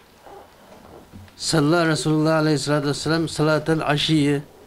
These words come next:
salateyl aşiyi. Yani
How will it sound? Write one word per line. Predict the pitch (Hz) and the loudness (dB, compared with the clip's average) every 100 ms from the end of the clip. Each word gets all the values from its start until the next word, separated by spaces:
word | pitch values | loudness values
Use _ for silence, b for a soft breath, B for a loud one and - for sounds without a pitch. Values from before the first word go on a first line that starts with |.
| - - - - | -20 -20 -20 -12
salateyl | - 147 156 160 - 151 180 139 | -2 2 2 0 0 2 2 2
aşiyi. | 151 147 156 123 101 - - - - - B B B | 0 2 0 0 -4 -14 -20 -20 -20 -20 B B B
Yani | 127 127 127 | 0 2 0